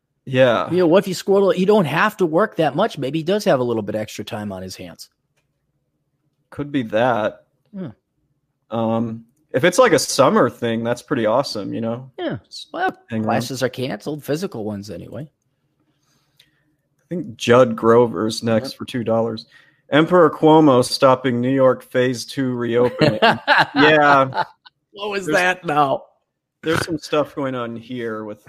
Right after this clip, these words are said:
Speaker 1: with that as well, but, uh,
Speaker 2: Well, wait, they're not. So now they're putting the brakes on it. They're, they're pedaling back on their word.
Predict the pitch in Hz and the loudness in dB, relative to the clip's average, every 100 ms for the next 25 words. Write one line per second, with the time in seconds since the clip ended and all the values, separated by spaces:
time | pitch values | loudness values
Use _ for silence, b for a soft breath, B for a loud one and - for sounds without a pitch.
0 | _ 113 - 120 110 110 113 113 104 110 | _ -20 -10 -6 -6 -8 -6 -2 -2 -4
1 | 110 - - 110 110 110 110 113 B B | -8 -18 -16 -10 -6 -4 -4 -8 B B
2 | _ _ - 165 190 196 160 156 156 151 | _ _ 0 4 6 6 6 4 4 0
3 | - 151 143 151 151 143 156 147 135 139 | 0 0 2 2 2 0 -2 -2 -4 -2
4 | 139 - 143 147 143 120 104 - 123 117 | -4 -2 -4 -2 -4 -8 -8 -8 -8 -4
5 | 139 135 131 131 135 131 131 123 127 151 | -4 -4 -2 -2 -2 -4 -2 -2 0 -2